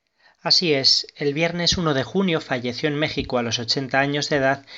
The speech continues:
el padre Flaviano Amatuli Valente,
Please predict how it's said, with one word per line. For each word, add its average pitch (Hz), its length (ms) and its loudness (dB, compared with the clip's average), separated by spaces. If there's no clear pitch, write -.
el 139 160 -2
padre 160 320 2
Flaviano 151 580 2
Amatuli 143 480 2
Valente, 127 540 0